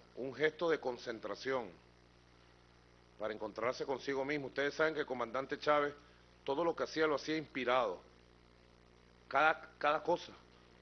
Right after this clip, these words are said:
Él decía, "El día que uno pierda la inspiración y la pasión, ya no vale la pena vivir". Porque todo lo hacía con inspiración, con pasión. Ahí está el compañero William Lara,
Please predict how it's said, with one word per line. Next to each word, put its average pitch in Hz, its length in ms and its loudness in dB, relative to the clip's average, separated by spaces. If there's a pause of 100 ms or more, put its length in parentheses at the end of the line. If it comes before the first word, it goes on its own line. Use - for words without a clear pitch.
Él 113 120 -6
decía, 147 320 4
"El 127 100 2
día 151 240 4
que 147 80 0
uno 151 180 4
pierda 156 300 6
la 151 80 4
inspiración 131 520 0
y 127 40 0
la 117 140 4
pasión, 160 500 2 (1200)
ya 107 140 6
no 127 120 4
vale 123 160 6
la 117 120 4
pena 104 200 -2
vivir". 104 340 0 (1500)
Porque 92 600 -6 (680)
todo 143 240 6
lo 143 80 8
hacía 151 340 6
con 135 200 0
inspiración, 123 720 2
con 101 160 -2
pasión. 117 400 -2 (300)
Ahí 120 100 4
está 143 140 6
el 143 80 4
compañero 143 560 6
William 135 400 2
Lara, 123 320 6